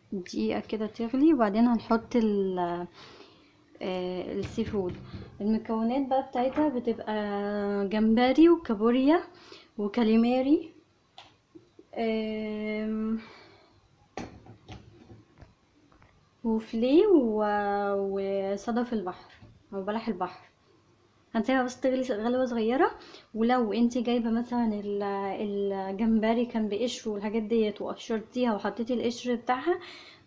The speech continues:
هتصفي المية ون-، ونقلب ال-، آه، السي فود الاول، وبعد كده ت-، ت-، تتشيها، آه، تحطي لها المية تاني اللي صفيتيها. بس بما اني انا جايبة الحاجة متقشرة يعني وجاهزة مفيهاش اي قشر،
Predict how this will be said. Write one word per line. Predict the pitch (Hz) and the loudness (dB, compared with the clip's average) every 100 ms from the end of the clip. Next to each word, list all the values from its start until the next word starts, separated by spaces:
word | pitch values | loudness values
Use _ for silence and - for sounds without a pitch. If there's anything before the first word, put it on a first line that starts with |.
| _ _ | _ _
هتصفي | 202 220 - 269 - | -6 -4 0 0 2
المية | 285 262 254 285 370 | 4 4 6 6 8
ون-، | 359 269 233 220 214 214 208 | 6 6 4 2 0 -2 -4
ونقلب | 208 220 233 240 220 196 | -4 -4 0 2 2 0
ال-، | 196 190 190 190 190 185 185 - - - - - _ | -4 -4 -6 -6 -6 -6 -10 -16 -20 -20 -20 -20 _
آه، | - 196 196 196 - | -4 0 2 0 0
السي | 208 - 254 | -4 -2 -4
فود | 240 254 247 | 0 0 2
الاول، | 214 247 311 359 | 0 2 6 6
وبعد | 262 214 220 | 6 2 0
كده | 226 262 262 - - | 2 2 0 -6 -4
ت-، | 220 208 - _ _ _ _ | -2 -2 -6 _ _ _ _
ت-، | 214 202 196 196 | -2 0 0 -2
تتشيها، | 202 - 202 - 214 190 180 - - | -8 -12 -14 -10 -8 -8 -10 -16 -14
آه، | - - | -12 -12
تحطي | - - 226 254 | -12 -2 0 2
لها | 254 | 2
المية | 247 240 254 | 6 6 4
تاني | 247 254 254 | 4 2 4
اللي | 233 | 2
صفيتيها. | 233 214 - - 196 175 - - - _ | 0 -2 -4 -4 -4 -4 -8 -20 -20 _
بس | 214 208 | -10 -4
بما | 220 262 | 0 2
اني | 247 254 | 2 0
انا | 247 254 | -2 0
جايبة | 240 233 | 0 0
الحاجة | 233 240 233 233 214 | -2 -2 0 0 0
متقشرة | 208 - 214 - 226 233 | -6 -8 -12 -4 -2 0
يعني | 226 240 247 | 2 2 0
وجاهزة | 214 233 233 | 0 0 0
مفيهاش | 226 220 240 240 | -2 -2 -4 -2
اي | 240 240 285 | 0 2 0
قشر، | - | -2